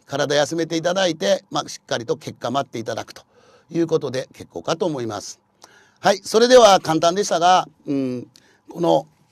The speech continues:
二千十九年宅建本試験当日合否を分ける問題解説、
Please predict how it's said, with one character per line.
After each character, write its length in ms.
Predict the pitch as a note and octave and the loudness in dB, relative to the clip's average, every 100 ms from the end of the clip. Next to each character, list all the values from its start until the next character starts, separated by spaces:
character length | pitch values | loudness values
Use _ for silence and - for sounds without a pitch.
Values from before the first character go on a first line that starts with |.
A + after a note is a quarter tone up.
| _ _ _ _ _ _ - _ - _ _ _ _ _ _ _ _ _ _ _ _ _ _ _ _ _ _ | _ _ _ _ _ _ -20 _ -20 _ _ _ _ _ _ _ _ _ _ _ _ _ _ _ _ _ _
二 100 | D#3+ | -6
千 200 | D#3+ A3+ | 0 0
十 160 | F3+ F#3+ | 0 -4
九 180 | F#3+ F#3 | -2 -2
年 180 | D#3+ | 0
宅 220 | D3 D3+ - | 0 -2 -2
建 220 | F3 E3+ | -4 -2
本 220 | F3+ G3+ | -4 -6
試 80 | - | -6
験 180 | G#3+ F#3+ | -6 -4
当 160 | F#3 | -4
日 240 | F3 D#3+ F3 | -6 -8 -6
合 240 | D#3+ G3 | 0 0
否 120 | D#3+ | -2
を 80 | D#3+ | -2
分 140 | D3+ | -2
け 120 | C3+ F3 | -2 -4
る 100 | A#3 | -2
問 240 | F3+ E3+ | 0 2
題 160 | E3 E3 | 2 2
解 240 | E3 D#3+ | 0 0
説、 320 | C#3 - - | -6 -10 -18